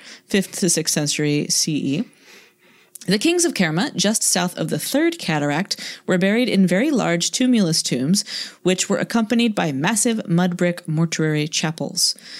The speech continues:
The tombs, excavated by G A Reisner shortly before World War One,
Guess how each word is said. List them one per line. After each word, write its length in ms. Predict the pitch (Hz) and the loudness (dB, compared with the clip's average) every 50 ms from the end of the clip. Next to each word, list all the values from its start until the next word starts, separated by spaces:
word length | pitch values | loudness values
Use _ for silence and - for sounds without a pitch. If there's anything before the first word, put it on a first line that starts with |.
| - - - | -18 -16 -6
The 80 | - 190 | -2 -2
tombs, 400 | 175 - 185 170 185 247 294 - | 2 2 4 4 4 2 2 0
excavated 520 | - 196 - - - 196 175 180 180 185 175 | -2 -2 -4 -2 0 2 2 2 2 2 2
by 140 | 175 165 160 | 2 0 0
G 260 | 156 - 202 202 - - | 2 2 2 2 2 2
A 40 | 170 | 0
Reisner 540 | 151 156 151 151 160 160 - 160 143 165 202 | 0 0 0 2 2 0 0 0 2 2 2
shortly 380 | 202 - 285 - - - 190 170 | 2 2 0 0 0 0 0 2
before 360 | 156 160 160 - 170 165 160 | 2 -2 -2 0 0 0 0
World 320 | 156 160 160 160 160 156 | 0 0 0 0 0 0
War 200 | 156 147 147 143 | 0 -2 -2 -2
One, 400 | 143 151 160 156 147 175 247 294 | 0 0 0 2 2 2 0 0